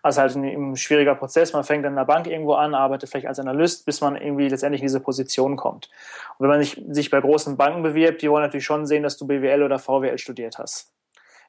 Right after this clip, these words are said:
Die Mathematiker landen wahrscheinlich dann eher oder Physiker eher in der Abteilung, was ich, in dem Zertifikate verbrieft werden oder sonst was halt, oder Dinge als Zertifikat verbrieft werden letztendlich. Ähm,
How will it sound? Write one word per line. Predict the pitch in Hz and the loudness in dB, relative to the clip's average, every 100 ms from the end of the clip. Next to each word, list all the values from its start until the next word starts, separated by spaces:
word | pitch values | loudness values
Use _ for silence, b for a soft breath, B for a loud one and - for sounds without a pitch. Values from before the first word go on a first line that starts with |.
| - | -8
Die | |
Mathematiker | 131 127 131 139 147 143 143 | -4 0 2 2 2 4 4
landen | 143 143 | 4 2
wahrscheinlich | 135 - 143 143 | -2 -4 -4 -2
dann | - 143 | -2 -2
eher | 135 143 | 2 2
oder | 139 127 | 4 2
Physiker | - 143 147 147 | -2 -4 -2 -2
eher | 139 139 | 0 0
in | 139 | 2
der | 135 | 0
Abteilung, | 131 139 135 135 131 | 0 2 4 4 0
was | 127 - | -6 -8
ich, | 135 - - - | -12 -14 -16 -10
in | - 139 131 | -6 -4 0
dem | 131 135 127 120 - - - | 0 0 -4 -10 -14 -18 -6
Zertifikate | - 127 127 - 139 135 | -2 -2 0 2 2 2
verbrieft | 135 127 131 - | -2 -2 -4 -2
werden | 135 131 127 | 2 2 0
oder | 120 | -4
sonst | 139 - | -6 -6
was | - | -8
halt, | - 123 | -6 -6
oder | 120 | -4
Dinge | 135 135 | -2 0
als | 123 123 | 0 0
Zertifikat | 131 120 131 131 | -4 -6 -2 0
verbrieft | 131 123 123 - | 0 -2 -4 -4
werden | 117 113 | -6 -6
letztendlich. | 110 110 117 123 - B B B B B B B - | -12 -12 -12 -14 -18 B B B B B B B -2
Ähm, | 143 143 143 135 | 2 4 2 -4